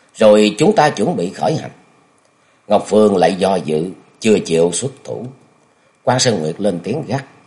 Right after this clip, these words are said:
"Chủ nhân của cô nương đã phân phó như vậy, chẳng lẽ cô nương không tuân?" Ngọc Phương không còn biết làm sao hơn,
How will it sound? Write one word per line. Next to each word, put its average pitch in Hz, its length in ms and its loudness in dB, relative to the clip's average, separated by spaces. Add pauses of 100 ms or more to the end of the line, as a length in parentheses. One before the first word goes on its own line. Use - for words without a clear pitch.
(640)
"Chủ 123 140 4
nhân 135 340 4
của 160 140 -2
cô 113 180 4
nương 107 240 4
đã 117 120 2
phân 113 220 -2
phó 139 260 -2
như 104 220 0
vậy, 80 220 -4 (220)
chẳng 120 140 2
lẽ 151 200 4
cô 147 100 2
nương 139 180 4
không 127 240 -2
tuân?" 139 180 0 (1200)
Ngọc 95 140 -2
Phương 117 360 2
không 123 220 0
còn 73 220 -2
biết 156 180 -2
làm 71 260 -6
sao 101 280 -6
hơn, 107 220 -4